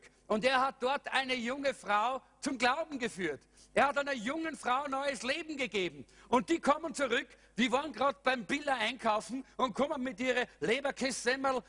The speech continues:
und mit alle diese ganzen Dinge zurück zu Jesus und sagen, "Na Meister, komm, schau, da haben wir so super Sachen an Käseleberkäse und, und, und, und ein Joghurt und das und jenes." Und, und Jesus sagt, "Hm, ich hab schon gegessen." Dann sagen sie, "Wer hat Ihnen da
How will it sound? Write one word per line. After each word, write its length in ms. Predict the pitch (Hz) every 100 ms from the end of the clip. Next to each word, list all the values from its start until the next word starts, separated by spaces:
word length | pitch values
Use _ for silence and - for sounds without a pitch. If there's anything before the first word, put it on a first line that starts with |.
| -
und 120 | 240
mit 140 | 240 220
alle 240 | 254 269
diese 220 | 233 247
ganzen 420 | 226 233 247 226 196
Dinge 260 | 247 269
zurück 360 | 233 233 240 -
zu 100 | 247
Jesus 480 | 202 226 208 247 - - -
und 100 | 226
sagen, 280 | 262 285 247 -
"Na 200 | 180 285
Meister, 400 | 339 302 277 - 233
komm, 280 | 302 339
schau, 220 | 240 247 302
da 160 | 247
haben 80 | 254
wir 80 | 269
so 140 | 269
super 340 | 220 285 285 254
Sachen 360 | 262 262 202 - -
an 260 | 208 233 202 _ _
Käseleberkäse 1160 | - 214 196 226 220 214 220 160 202 214 208 214
und, 120 | 214 - -
und, 240 | 185 214 214
und, 200 | 226 214
und 160 | 220
ein 120 | 233
Joghurt 560 | 151 196 190 202 214 208
und 180 | 208 165
das 220 | 214 208
und 160 | 226 170
jenes." 360 | 185 220 185 - - -
Und, 260 | 170 190 -
und 100 | 180
Jesus 260 | 185 208 208
sagt, 220 | 202 -
"Hm, 240 | 220 233 135 - - - - - - - - - - - -
ich 80 | 135
hab 120 | 269
schon 140 | - 120
gegessen." 400 | 107 98 - - - - -
Dann 80 | 107
sagen 180 | 110 95
sie, 80 | - - - - - 95
"Wer 240 | 98 135 127
hat 220 | 107 -
Ihnen 200 | 101
da 60 | 95